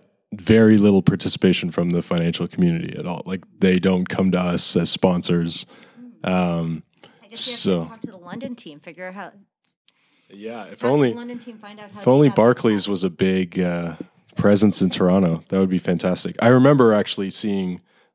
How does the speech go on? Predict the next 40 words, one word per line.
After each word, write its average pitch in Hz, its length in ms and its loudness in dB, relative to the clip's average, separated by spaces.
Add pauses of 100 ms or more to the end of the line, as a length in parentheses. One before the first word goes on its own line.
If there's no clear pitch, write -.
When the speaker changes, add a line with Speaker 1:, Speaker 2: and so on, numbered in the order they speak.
(120)
Speaker 1:
Barclays 101 400 -4
present 87 640 -8
at, 87 420 -6
uh, 85 140 -2
DevOps 87 400 -2
Enterprise 85 440 -2
in 82 80 -2
twenty 87 220 -4
fourteen, 85 480 -2
and 87 140 -2
it - 20 0
was 87 240 -2
one 95 140 0
of 87 60 0
the 85 60 -2
best - 480 0
presentations. 80 680 -8 (400)
Like, 95 100 -4
they're 110 140 4
three 113 240 2
hundred 95 280 2
years 90 280 -4
old 85 380 -8 (440)
and 82 500 -10 (560)
a - 40 -10
Speaker 2:
That's - 0 -
an 98 60 -2
amazing 104 140 2
Speaker 1:
massive 107 460 2
Speaker 2:
legacy. - 460 -16 (340)
Speaker 1:
Exactly. 123 720 0
Speaker 2:
<laughs> - 40 -20 (420)
Speaker 1:
That's, - 320 -4
that's 113 260 -2
mass-, 120 420 -2 (220)
that's - 160 -14
massive. 101 500 -4 (300)
It 127 40 2
wasn't 156 340 4
like 120 280 2